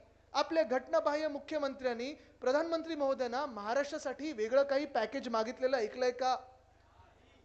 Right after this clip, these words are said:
ह्यांचे कॉन्ट्रॅक्टरचे पॅकेज चालू आहेत, ह्यांचे बिल्डरांचे पॅकेज चालू आहेत, ह्यांचं पक्षाचं फंडिंगचं पॅकेज चालू आहे. पण महाराष्ट्रासाठी जसं आत्ता चंद्रबाबू नायडूजी असतील, नितीश कुमारजी असतील, त्यांनी बिहारसाठी असेल किंवा आंध्र प्रदेशसाठी असेल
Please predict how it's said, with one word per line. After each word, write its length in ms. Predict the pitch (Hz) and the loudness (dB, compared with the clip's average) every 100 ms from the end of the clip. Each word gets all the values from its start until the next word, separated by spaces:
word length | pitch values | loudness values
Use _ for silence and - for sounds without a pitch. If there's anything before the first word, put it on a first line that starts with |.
| _ - | _ -6
ह्यांचे 280 | 247 269 | -6 -4
कॉन्ट्रॅक्टरचे 720 | 330 277 277 320 339 349 349 | -4 -4 0 2 2 2 -2
पॅकेज 340 | 349 339 339 - | 2 2 2 2
चालू 240 | 370 392 | 2 4
आहेत, 100 | 370 - - - - _ _ _ _ _ - | 0 -4 -14 -20 -20 _ _ _ _ _ -6
ह्यांचे 380 | 294 294 349 359 | -2 0 0 0
बिल्डरांचे 520 | 277 294 339 349 359 | 0 4 4 4 -2
पॅकेज 320 | 359 330 349 | 2 2 0
चालू 300 | 359 349 370 | 2 4 6
आहेत, 140 | 381 - - - - _ _ _ - | 4 0 -8 -20 -20 _ _ _ 0
ह्यांचं 260 | 277 320 359 | 0 2 -2
पक्षाचं 460 | 339 311 359 359 | 0 0 0 0
फंडिंगचं 460 | 320 330 339 339 349 | 4 4 4 0 6
पॅकेज 280 | 349 349 359 | 6 6 2
चालू 360 | - 320 359 | 4 6 6
आहे. 340 | 359 233 - - - _ - | 6 4 0 -18 -20 _ 0
पण 160 | 277 | 0
महाराष्ट्रासाठी 800 | 240 214 254 349 - 339 294 269 277 | 0 -2 0 0 0 -2 -2 -4 -6
जसं 220 | 269 302 | -2 -2
आत्ता 220 | 285 285 | 0 0
चंद्रबाबू 560 | 277 277 320 330 320 320 | 2 2 4 6 4 4
नायडूजी 400 | 294 277 254 254 | 0 -2 -2 0
असतील, 300 | 226 240 240 | 0 -4 -6
नितीश 240 | 233 320 | -4 -4
कुमारजी 400 | 330 311 277 240 | 0 2 2 0
असतील, 520 | 214 226 262 - - | -2 -4 -8 -10 -4
त्यांनी 200 | 285 302 | -2 0
बिहारसाठी 640 | 220 220 247 339 330 311 285 | -2 0 4 4 2 -2 -2
असेल 200 | 254 254 | -4 -2
किंवा 180 | 262 | -2
आंध्र 260 | 233 277 339 | -2 -2 -2
प्रदेशसाठी 500 | 339 311 262 254 240 | -2 -4 -2 -2 -2
असेल 300 | 214 214 202 | -4 -4 -6